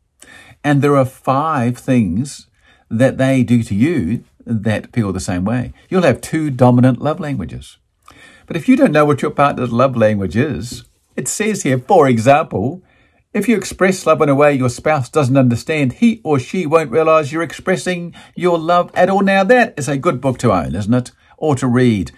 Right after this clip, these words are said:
or to read online, or to borrow from a friend, or get from the library. You could read that and figure out your own love language. You could read that, give it to your spouse and read it. They could read it and find out their love language. You could discuss it and say,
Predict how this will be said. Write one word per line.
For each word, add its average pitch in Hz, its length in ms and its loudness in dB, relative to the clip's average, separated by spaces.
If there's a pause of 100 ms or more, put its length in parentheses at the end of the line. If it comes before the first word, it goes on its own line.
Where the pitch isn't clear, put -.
(140)
or 143 160 0
to 135 60 0
read 131 200 0
online, 104 480 0
or 135 120 2
to 131 80 -4
borrow 139 260 4
from 127 140 -2
a 120 60 2
friend, 107 440 0
or 160 160 0
get 143 240 -6
from 117 140 0
the 95 100 -2
library. 65 460 -8 (800)
You 190 160 0
could 120 240 -2
read 190 200 0
that 95 200 -2
and 98 140 -10
figure 123 240 0
out 131 180 -2
your 110 140 0
own 131 440 0
love 107 260 -4
language. 92 580 -8 (640)
You 143 80 -4
could 123 160 -2
read 131 260 0
that, 131 260 0 (380)
give 143 160 -4
it 127 80 -10
to - 60 -20
your 107 80 -4
spouse 95 380 -6
and 76 100 -6
read 90 160 -6
it. - 100 -8
They 147 140 -2
could - 160 -8
read 90 200 -6
it 90 160 -6
and 98 120 -8
find 107 200 0
out 95 180 -2
their 156 240 0
love 131 140 -2
language. 131 320 2
You 202 60 -2
could 220 140 -4
discuss 226 400 -2
it - 80 -8
and 143 80 -6
say, 139 300 0